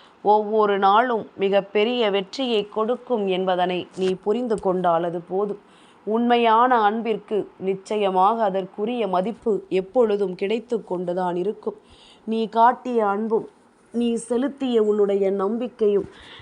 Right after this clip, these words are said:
நிச்சயமாக உனக்கான பேரதிசயங்களை நடத்தி கொடுக்கும் என்பதனை நீ மறந்து விடாதே. இந்த சூழ்நிலைகள் ஒவ்வொன்றும் உனக்கு கொடுத்ததை எல்லாம் நினைத்து வருந்தாதே. இனி உனக்கு நடக்கக்கூடிய நல்ல விஷயங்கள் எல்லாம்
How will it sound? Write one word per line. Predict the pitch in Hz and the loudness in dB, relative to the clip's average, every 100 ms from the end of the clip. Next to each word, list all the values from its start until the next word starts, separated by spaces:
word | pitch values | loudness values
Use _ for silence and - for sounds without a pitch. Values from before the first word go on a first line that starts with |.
| - | 0
நிச்சயமாக | 214 208 233 220 202 208 240 233 | 0 2 4 6 6 6 6 4
உனக்கான | 202 196 196 - 202 226 226 | 2 2 0 2 4 4 2
பேரதிசயங்களை | 190 196 190 190 226 233 214 196 190 185 | 0 2 2 0 0 0 2 2 2 2
நடத்தி | 185 185 220 233 | 2 0 -2 -4
கொடுக்கும் | 180 208 233 233 240 208 | 0 2 2 -4 -2 0
என்பதனை | 190 185 190 180 180 175 - | 2 2 2 2 0 -4 -4
நீ | 190 185 | 0 0
மறந்து | 185 214 226 214 | 0 -2 -2 -2
விடாதே. | 175 175 170 170 - _ - - - - - | 0 0 0 -2 -12 _ -20 -20 -20 -12 -2
இந்த | 208 202 196 | 0 2 0
சூழ்நிலைகள் | 190 220 233 214 196 180 - - 185 | 0 0 2 2 2 0 -2 -8 -2
ஒவ்வொன்றும் | 202 220 220 220 214 220 | 2 2 4 2 2 0
உனக்கு | 190 185 185 190 | 0 0 -2 -4
கொடுத்ததை | 190 196 214 - 202 185 | 0 0 0 -2 0 2
எல்லாம் | 180 185 180 175 | 2 2 2 2
நினைத்து | 180 202 196 185 | 0 -2 -2 -2
வருந்தாதே. | 170 190 208 185 170 - _ - - - - | -2 -2 0 0 -2 -8 _ -20 -20 -20 -4
இனி | 214 226 220 | 0 2 4
உனக்கு | 220 226 233 233 | 4 4 2 0
நடக்கக்கூடிய | 214 214 247 247 240 220 220 208 196 | 2 2 0 0 0 2 2 4 2
நல்ல | 190 202 240 | 2 2 2
விஷயங்கள் | 214 202 214 196 190 185 180 | 0 0 2 2 2 0 0
எல்லாம் | 185 196 185 | 0 2 0